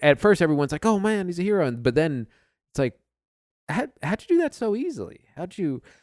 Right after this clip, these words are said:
which re-, leads us in, into a brilliant act two when, um, Ed Harris's character, uh, shows up and they got this big black sedan. They're dressed like guys from the city. They, they, he comes in wearing glasses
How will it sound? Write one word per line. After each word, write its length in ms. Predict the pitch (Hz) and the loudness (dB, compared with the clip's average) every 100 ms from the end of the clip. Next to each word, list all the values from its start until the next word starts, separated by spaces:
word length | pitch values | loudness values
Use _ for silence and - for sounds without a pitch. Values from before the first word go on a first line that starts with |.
| _ | _
which 180 | 165 - | -2 -2
re-, 80 | - | 0
leads 320 | 160 202 190 | 4 4 4
us 160 | 185 180 | 2 2
in, 200 | 156 139 | 0 0
into 280 | 139 123 127 | -2 0 -2
a 60 | |
brilliant 460 | 117 139 165 156 131 | 0 0 2 0 0
act 260 | 127 120 | -2 -2
two 360 | - 135 120 110 | 0 0 2 0
when, 600 | 95 110 107 101 95 - _ _ _ _ - - - | 0 0 2 0 -8 -14 _ _ _ _ -20 -18 -6
um, 580 | 117 104 98 95 92 87 _ _ _ _ - | -4 -4 -6 -8 -12 -14 _ _ _ _ -4
Ed 120 | 117 | 2
Harris's 520 | 127 135 120 - 104 | 4 4 2 -4 -8
character, 920 | - 110 101 92 110 98 95 95 90 - | -2 0 0 -4 -4 -4 -4 -6 -10 -10
uh, 240 | 98 95 | -8 -6
shows 400 | 101 - 110 101 | -6 -2 0 0
up 160 | 101 104 - | -4 -6 -4
and 460 | 113 101 95 95 92 _ _ _ 104 | -4 -4 -6 -12 -14 _ _ _ -14
they 300 | 101 107 113 | -8 -4 -2
got 200 | 110 110 | -2 -2
this 180 | 101 | -6
big 340 | 98 127 131 120 | -2 2 2 0
black 300 | 117 117 - | 0 0 -2
sedan. 800 | - 110 107 107 104 101 101 98 | -6 -2 0 0 -2 -4 -6 -4
They're 180 | 104 101 | -4 -2
dressed 320 | 107 107 - | 0 -2 -2
like 140 | 110 | -4
guys 240 | 107 107 - | -4 -4 -6
from 140 | 104 | -6
the 80 | 101 | -8
city. 340 | - 110 107 | -4 -4 -2
They, 160 | 98 101 | -2 -4
they, 260 | 101 110 107 | -4 -8 -8
he 160 | - 113 | -8 -6
comes 280 | 123 117 | -6 -6
in 120 | 107 110 | -6 -4
wearing 240 | 110 107 | -4 -6
glasses 800 | 104 104 104 101 113 110 104 | -6 -4 -4 -6 -6 -6 -8